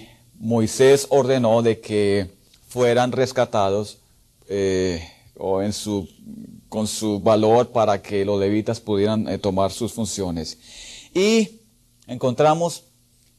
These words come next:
en el capítulo seis la bendición sacerdotal que Moisés dio al pueblo. Es una,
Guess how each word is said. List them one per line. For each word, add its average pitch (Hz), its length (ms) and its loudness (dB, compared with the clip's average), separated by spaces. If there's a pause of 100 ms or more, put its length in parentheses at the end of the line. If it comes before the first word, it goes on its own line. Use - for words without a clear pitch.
(140)
en 120 120 -2
el 123 120 2
capítulo 165 520 2
seis 151 680 0
la 131 260 2
bendición 131 800 -6
sacerdotal 123 880 -4 (200)
que 117 120 -14
Moisés 113 600 -6
dio 120 220 0
al 117 100 -2
pueblo. 110 480 -4 (460)
Es 117 240 -8
una, 135 360 0